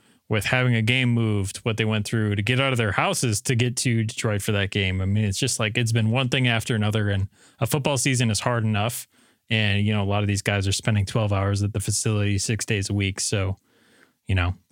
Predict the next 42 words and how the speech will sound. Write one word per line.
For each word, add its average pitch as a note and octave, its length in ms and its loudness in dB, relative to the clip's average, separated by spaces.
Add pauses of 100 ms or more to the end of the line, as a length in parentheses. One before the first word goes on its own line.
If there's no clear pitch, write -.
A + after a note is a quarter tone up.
all C#3 180 0
that C3+ 320 0
adversity C3+ 480 2
on A#2+ 120 2
top C3 260 0
of C3+ 60 2
that, B2 300 0 (720)
you A2+ 100 2
definitely G#2+ 300 2
saw A2 220 0
it - 20 -2
in G#2+ 80 -2
these G#2 200 0
last G#2+ 220 -2
few A#2 140 -2
games. G#2 400 0
They G#2 260 -2 (600)
barely D#3 280 2
beat C3+ 220 2
Miami. C#3 460 2
They A#2+ 160 2
barely A#2 340 0
beat G#2 200 -2
the - 60 -2
Patriots C3 540 -2
the B2+ 80 -2
week A2+ 200 0
before. G#2+ 560 -4 (260)
They A#2 100 0
could A#2 100 0
have A2+ 80 0
lost G#2+ 260 -2
either A2 280 0
of G#2 80 0
those G#2 200 -2
games. G2 520 -2
And, G#2 260 0
uh, G2 100 0
those G2 280 -2
were G2+ 80 0
teams F#2+ 320 -2
that, G2 160 -2